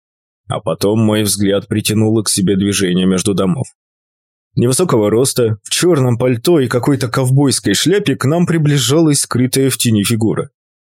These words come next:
Ума много не надо, чтобы понять, это и была та самая хозяйка. При ее приближении скелет поспешно поднялся и, отойдя в сторону, замер истуканом, глядя на пришедшую.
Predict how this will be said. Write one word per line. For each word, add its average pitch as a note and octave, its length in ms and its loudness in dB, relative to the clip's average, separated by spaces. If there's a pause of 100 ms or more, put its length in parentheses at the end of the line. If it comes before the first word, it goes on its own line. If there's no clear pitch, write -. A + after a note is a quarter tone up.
(280)
Ума D#3 220 2
много G3 280 2
не G3 120 2
надо, B2 240 0
чтобы A#2+ 280 0
понять, A#2 460 0 (140)
это C3 200 0
и F3 80 2
была E3+ 320 2
та A2+ 140 -2
самая A2+ 340 0
хозяйка. C3+ 480 -2 (880)
При C3+ 180 -2
ее C3+ 240 2
приближении B2+ 600 2
скелет D3 400 0
поспешно C#3 540 0
поднялся B2 640 0
и, G2+ 80 2
отойдя B2 380 0
в - 60 -2
сторону, F3 400 2
замер C#3 380 2
истуканом, B2 600 0
глядя G#2 320 2
на G#2 100 2
пришедшую. - 600 -4